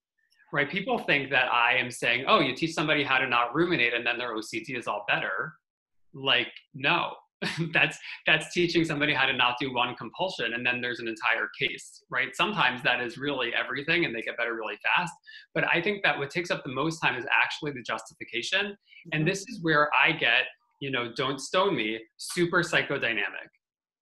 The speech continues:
Speaker 1: Not only do I wanna understand, um, sometimes I think about, um, justifications in, in two,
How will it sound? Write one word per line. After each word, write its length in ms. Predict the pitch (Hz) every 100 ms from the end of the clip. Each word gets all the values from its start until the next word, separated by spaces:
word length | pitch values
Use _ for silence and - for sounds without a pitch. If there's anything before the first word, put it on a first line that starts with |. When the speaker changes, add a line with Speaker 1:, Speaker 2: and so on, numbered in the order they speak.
| _ -
Speaker 1:
Not 400 | 156 175 240 -
only 640 | 175 196 190 117 110 113 117 _ _ _ -
do 140 | 151
I 60 | 160
wanna 240 | 147 156
understand, 800 | 151 143 143 139 127 123 120 117 123 _
um, 400 | - 131 113 110 110 - _ _ _ _ _ _
sometimes 540 | - 233 269 349 330 330 - - _ - -
I 80 |
think 240 | 160 214 220
about, 500 | 185 156 147 143 139 -
um, 300 | 123 113 107 110
justifications 1040 | - 160 160 160 147 143 135 151 147 143 - _ _ _ -
in, 480 | 147 135 131 120 117 -
in 180 | 147 139 - - -
two, 600 | 160 151 156 151 147 147